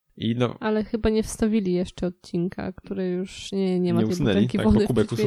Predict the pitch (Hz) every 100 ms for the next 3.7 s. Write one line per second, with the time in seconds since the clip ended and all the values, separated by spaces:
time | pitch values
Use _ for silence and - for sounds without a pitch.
0 | 117 101 208 - 208 202 175 - - -
1 | 214 202 208 - 208 214 208 196 196 190
2 | _ _ _ _ _ _ _ _ _ _
3 | _ _ _ - 120 95